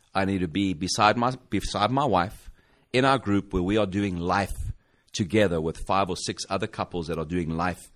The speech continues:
together. I don't think life happens for an hour on a Sunday.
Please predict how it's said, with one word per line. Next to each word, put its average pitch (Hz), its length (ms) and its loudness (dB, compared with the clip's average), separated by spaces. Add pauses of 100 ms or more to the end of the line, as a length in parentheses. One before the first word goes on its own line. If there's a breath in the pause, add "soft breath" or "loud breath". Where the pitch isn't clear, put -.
(320 soft breath)
together. 87 360 -2
I 90 100 0
don't 107 180 0
think 110 220 -4
life 90 240 0
happens 92 340 -6
for 90 160 -6
an 85 100 -6
hour 90 220 0
on 90 100 -2
a 85 60 -6
Sunday. 90 440 -2